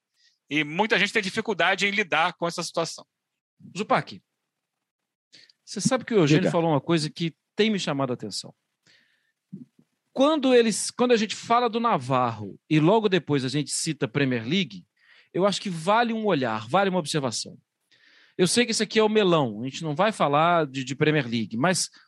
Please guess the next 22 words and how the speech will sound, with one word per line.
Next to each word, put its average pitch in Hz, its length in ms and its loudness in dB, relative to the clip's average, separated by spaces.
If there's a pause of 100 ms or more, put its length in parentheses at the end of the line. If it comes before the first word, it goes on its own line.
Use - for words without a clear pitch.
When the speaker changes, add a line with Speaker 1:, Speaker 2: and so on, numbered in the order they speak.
(120)
Speaker 2:
como 240 240 2
base, 139 480 0 (500)
o 185 60 -6
City 285 260 0
foi 262 120 4
o 214 60 4
campeão 147 580 2 (420)
fazendo 196 460 4
noventa 220 680 0
e 233 80 -2
nove 196 320 0
gols. 131 680 -6 (1000)
O 190 120 4
Liverpool 196 680 2
foi 214 220 4
o 170 80 6
vice-campeão 180 800 2
fazendo 220 360 0
noventa 233 560 2
e 214 40 2
quatro 196 400 -2
gols. 135 480 -4